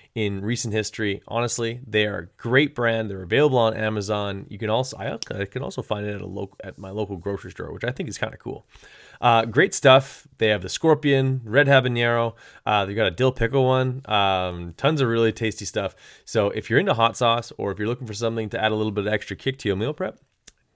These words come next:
check out Heartbeat Hot Sauce. I very highly recommend that. All right, so I thought I would just do a, a quick solo podcast to sort of talk about some of the storylines and, uh, leading into Arlington, which is a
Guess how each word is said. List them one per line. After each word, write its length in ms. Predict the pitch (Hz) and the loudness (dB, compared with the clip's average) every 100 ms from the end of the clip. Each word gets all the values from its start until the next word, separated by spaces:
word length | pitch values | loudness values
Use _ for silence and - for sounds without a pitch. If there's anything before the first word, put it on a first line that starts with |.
| _ | _
check 180 | - 151 | -4 0
out 180 | 147 107 | 2 2
Heartbeat 320 | 101 107 92 | -2 -2 -8
Hot 200 | 82 - | -8 -8
Sauce. 240 | - - - | -10 -10 -12
I 260 | 101 101 95 - - | -8 -8 -10 -16 -6
very 260 | 120 113 | 0 2
highly 300 | 95 98 98 | 0 -4 -6
recommend 440 | 90 - 76 62 65 | -12 -12 -12 -12 -14
that. 120 | 52 _ _ - - - - - | -18 _ _ -20 -20 -20 -10 4
All 100 | 165 | 8
right, 180 | 135 | 8
so 300 | 135 156 - - | 6 6 4 2
I 140 | 160 | -2
thought 180 | 180 269 | 2 2
I 80 | 254 | 2
would 120 | 165 | 0
just 120 | 151 | -2
do 240 | 175 147 - | 2 2 2
a, 120 | 135 | 0
a 60 | 120 | 0
quick 280 | - 151 139 | 2 0 2
solo 340 | - 135 135 | 2 4 4
podcast 720 | 131 127 123 - 120 120 117 | 4 2 2 0 0 2 -2
to 80 | 127 | -4
sort 240 | - 127 | -2 0
of 80 | 117 | 0
talk 240 | - 127 127 | 2 0 2
about 220 | 120 107 | -2 0
some 120 | 127 | -2
of 60 | 117 | -2
the 80 | |
storylines 840 | 98 - 123 123 117 117 117 113 107 | -2 0 0 2 2 2 2 -2 -6
and, 400 | - 107 104 101 92 - - - | -10 -6 -6 -6 -10 -20 -20 -8
uh, 200 | 120 104 | 0 2
leading 260 | 101 143 170 | 4 2 2
into 260 | 156 139 - | -2 -2 2
Arlington, 520 | 110 110 107 101 101 | 4 6 4 0 -2
which 180 | 101 - | -4 -6
is 420 | - 156 165 160 - | -2 2 2 0 -4
a 360 | 123 117 113 | 0 0 0